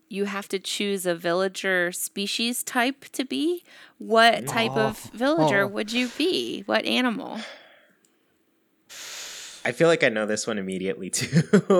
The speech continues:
Speaker 3: I would be a turtle. I want
Speaker 1: Wait, wait,
Speaker 3: turtle
Speaker 1: we don't have
Speaker 3: villager.
Speaker 1: turtles, Chewie. <laughs>
Speaker 3: I have to pick one that exists?
Speaker 1: Well, we, if we're playing by the rules,
Speaker 3: Oh,
Speaker 1: I'll, I'll
Speaker 3: okay,
Speaker 1: let
Speaker 3: fine.
Speaker 1: Sergio referee. What do you think, Sergio?
Speaker 2: Uh,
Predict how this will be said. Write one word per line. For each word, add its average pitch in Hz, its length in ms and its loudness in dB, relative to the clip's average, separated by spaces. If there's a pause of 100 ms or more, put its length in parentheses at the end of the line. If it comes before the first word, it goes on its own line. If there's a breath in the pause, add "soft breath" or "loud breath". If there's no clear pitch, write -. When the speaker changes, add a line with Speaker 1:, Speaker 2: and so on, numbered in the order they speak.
(100)
Speaker 3:
I 147 280 4 (100)
would 185 240 -4
be 220 140 2
a 233 40 4
turtle. 226 560 4 (460 loud breath)
I 127 120 4
want 160 340 6
Speaker 1:
Wait, 571 80 12
wait, 480 180 12
Speaker 3:
turtle - 80 6
Speaker 1:
we 523 100 12
don't 571 200 12
have 539 160 12
Speaker 3:
villager. - 220 6
Speaker 1:
turtles, 415 360 8
Chewie. 392 160 4 (320)
<laughs> - 480 2
Speaker 3:
I 165 120 10
have 208 100 8
to 269 100 10
pick 226 240 8
one 214 140 6
that 214 100 8
exists? 180 800 4
Speaker 1:
Well, 233 540 8 (100)
we, 226 220 4
if 240 160 4
we're 254 100 2
playing 302 320 6
by 226 100 10
the 196 120 4
rules, 170 500 0 (540 loud breath)
Speaker 3:
Oh, 220 60 -4
Speaker 1:
I'll, 220 220 4
I'll 214 200 8
Speaker 3:
okay, 226 100 6
Speaker 1:
let 208 200 6
Speaker 3:
fine. 185 160 -6
Speaker 1:
Sergio 185 540 2
referee. 160 520 2
What 180 140 0
do 175 40 0
you 180 140 0
think, - 260 -6
Sergio? 156 720 -6 (720 soft breath)
Speaker 2:
Uh, 175 680 2